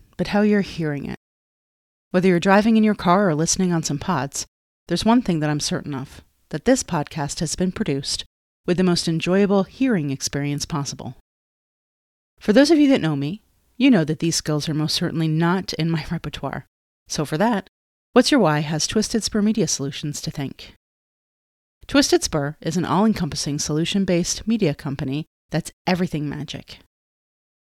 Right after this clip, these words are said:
Offering digital solutions in podcast and audiobook editing and production, online course and membership design and development,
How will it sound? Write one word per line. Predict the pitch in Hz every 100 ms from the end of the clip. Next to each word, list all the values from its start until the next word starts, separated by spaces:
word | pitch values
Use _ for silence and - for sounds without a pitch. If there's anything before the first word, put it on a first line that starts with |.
| _
Offering | - 180 180 165
digital | 202 208 254
solutions | 254 240 160 - 156 160
in | 156 151
podcast | - 165 - 202 -
and | 226
audiobook | 190 185 190 220 -
editing | 156 156 170
and | 190
production, | 220 139 - 123 180 - _ _ _ _ _ _ _ -
online | 185 226 240
course | - 202 -
and | 190
membership | 175 175 - 190 -
design | 175 165 170 208
and | 190
development, | 165 147 135 143 175 -